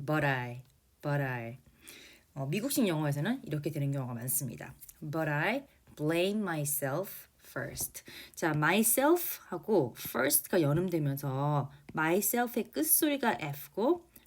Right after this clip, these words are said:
first의 첫 번째 소리가 F일 때는 둘 중에 한 번만 난다고 보시면 됩니다.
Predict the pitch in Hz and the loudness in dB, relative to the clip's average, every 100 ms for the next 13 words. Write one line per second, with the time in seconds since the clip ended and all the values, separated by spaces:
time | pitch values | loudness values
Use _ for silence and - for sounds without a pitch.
0 | - - 247 277 240 214 - - 339 320 | -14 -6 -4 -2 -2 -2 -6 0 2 2
1 | - 220 196 - 135 170 156 160 202 277 | 0 -4 -4 -6 -2 -2 0 0 0 0
2 | 139 - - - _ _ _ - _ _ | 0 -6 -20 -20 _ _ _ -20 _ _
3 | - 208 208 254 233 311 349 359 320 185 | -8 -6 -2 2 4 4 2 2 2 0
4 | 156 151 143 - - 147 135 135 131 127 | -2 -2 -4 -8 -6 -4 -6 -8 -8 -8
5 | 120 120 | -8 -10